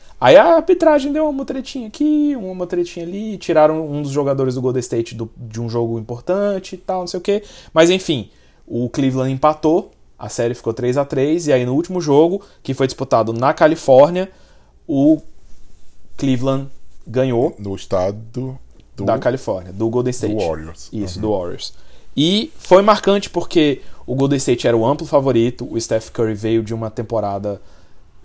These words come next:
Speaker 1: incrível, o time veio da melhor temporada regular da história do basquete, com seu melhor jogador eleito un-, unanimamente como o melhor jogador da temporada. Abriu três a um,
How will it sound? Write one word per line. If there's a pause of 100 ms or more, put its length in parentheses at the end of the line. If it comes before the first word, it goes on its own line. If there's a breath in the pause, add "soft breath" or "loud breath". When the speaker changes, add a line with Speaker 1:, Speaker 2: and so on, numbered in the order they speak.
(220)
Speaker 1:
incrível,
o
time
veio
da
melhor
temporada
regular
da
história
do
basquete, (640 soft breath)
com
seu
melhor
jogador
eleito (240)
un-,
unanimamente (260)
como
o
melhor
jogador
da
temporada. (400 soft breath)
Abriu
três
a
um,